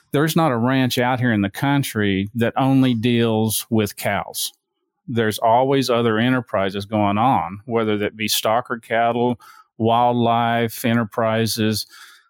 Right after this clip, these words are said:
you know, shoot, even water sales. Okay. So, but from a spal standpoint,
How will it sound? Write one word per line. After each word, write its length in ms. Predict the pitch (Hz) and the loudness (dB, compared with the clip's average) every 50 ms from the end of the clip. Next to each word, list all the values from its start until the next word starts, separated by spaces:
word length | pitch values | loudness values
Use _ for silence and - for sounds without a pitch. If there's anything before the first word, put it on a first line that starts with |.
| _ _ _ 302 294 | _ _ _ -4 -2
you 120 | 170 135 | 0 0
know, 200 | 117 107 110 113 - - _ | 2 0 -2 -2 -4 -8 _
shoot, 360 | - - 139 135 127 98 120 | -6 -2 0 0 0 2 0
even 280 | 120 135 147 139 113 | 0 2 2 2 2
water 380 | 110 117 120 123 147 151 135 110 | 4 4 2 2 2 2 0 0
sales. 480 | 104 - - 87 78 - - - - - _ - | 0 0 -2 -2 -4 -4 -8 -14 -16 -18 _ -4
Okay. 420 | 123 110 107 - - 101 98 101 113 | -2 -2 -2 -2 -2 -2 0 0 0
So, 420 | 113 - - 123 110 107 107 107 113 | 0 0 0 0 0 0 0 -2 -2
but 260 | 123 113 123 117 - _ | -2 -2 -2 -2 -4 _
from 200 | - - 120 113 | -4 0 0 2
a 40 | 104 | 2
spal 440 | 104 - - - 139 160 196 214 185 | 0 -2 -2 0 2 2 4 2 2
standpoint, 720 | - - 131 117 113 113 107 - - 113 113 110 113 - | 0 -2 -2 0 0 0 0 0 0 0 0 0 -2 -4